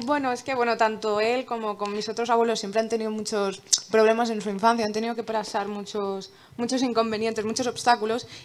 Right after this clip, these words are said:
y siempre, bueno, pues como cineasta, eh, quería siempre contar historias emotivas y creo que era una buena oportunidad, pues sobre todo para poder contar esto, que creo que es una realidad, pues bastante dura y, y bastante cercana.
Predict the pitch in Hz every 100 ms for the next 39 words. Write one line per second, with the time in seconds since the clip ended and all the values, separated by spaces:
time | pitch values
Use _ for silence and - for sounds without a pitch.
0 | - 254 269 226 254 240 254 220 185 160
1 | 165 - 165 160 147 - - _ _ _
2 | - - - - - - - 175 180 180
3 | - - _ _ - 214 196 190 - -
4 | 196 202 202 - 196 190 196 185 180 185
5 | 185 196 202 190 - - - 233 247 247
6 | 277 294 320 - - - 233 220 220 220
7 | 220 208 226 226 220 208 214 208 196 196
8 | 202 202 202 190 180 175 175 180 175 160
9 | - - - _ - 196 196 202 196 190
10 | 196 - 208 185 190 190 214 254 226 202
11 | 190 185 196 220 - - _ 202 185 185
12 | 202 208 214 214 214 226 220 190 175 -
13 | - 208 180 175 180 185 190 185 175 -
14 | 165 240 226 160 156